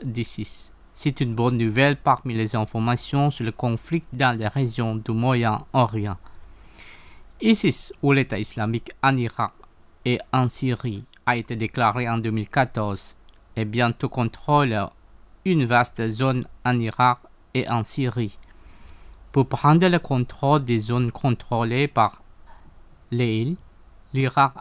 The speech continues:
a attaqué avec des avions de combat américains. Les villes ont été recapturées par les forces gouvernementales irakiennes. La dernière zone qui a été prise en charge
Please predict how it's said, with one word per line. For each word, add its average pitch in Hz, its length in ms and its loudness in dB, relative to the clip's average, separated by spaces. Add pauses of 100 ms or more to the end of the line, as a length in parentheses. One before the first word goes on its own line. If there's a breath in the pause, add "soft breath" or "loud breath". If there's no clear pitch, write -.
(260)
a 107 140 4
attaqué 123 400 0
avec 110 460 -2
des 120 280 2
avions 120 500 0
de 110 100 -4
combat 110 420 -2
américains. 107 560 -4 (1600 loud breath)
Les 139 180 8
villes 214 320 6
ont 160 280 6 (260)
été 143 400 4
recapturées 131 800 -2
par 120 180 2
les 110 120 0
forces - 420 -6
gouvernementales 113 1080 -2 (260)
irakiennes. 123 440 -2 (1300 soft breath)
La 139 180 4
dernière 139 340 2
zone 175 300 6
qui 165 120 2
a 123 60 4
été 113 240 -2
prise 143 580 2
en 113 120 -4
charge - 440 0